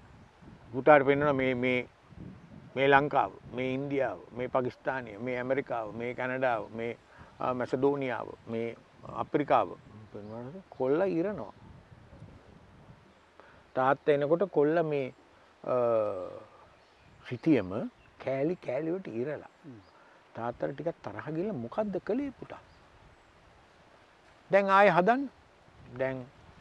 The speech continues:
Speaker 1: ඇමරිකාව ගෙනල්ලා කැනඩාව ගාවින්, අ, හිටවනවා. අ, කැනඩාවට යටින් උතුරු ඇමරිකාව, ඇමරිකාවට යටින් බලනවා.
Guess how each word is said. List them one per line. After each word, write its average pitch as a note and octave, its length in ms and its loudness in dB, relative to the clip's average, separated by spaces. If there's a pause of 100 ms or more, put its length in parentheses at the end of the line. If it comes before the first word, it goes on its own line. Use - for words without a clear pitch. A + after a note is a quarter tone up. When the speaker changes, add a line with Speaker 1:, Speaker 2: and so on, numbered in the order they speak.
(1080)
Speaker 1:
ඇමරිකාව C#3+ 600 4
ගෙනල්ලා C#3 340 4
කැනඩාව B2+ 480 6
ගාවින්, A#2 380 4 (120)
අ, A2 60 -14 (220)
හිටවනවා. G#2 580 -4 (840)
අ, A#2+ 160 -2
කැනඩාවට C3+ 760 8
යටින් C3+ 340 6
උතුරු C#3 280 4
ඇමරිකාව, B2+ 540 4 (600)
ඇමරිකාවට A2+ 600 2
යටින් G2+ 340 -2
බලනවා. F2 360 -4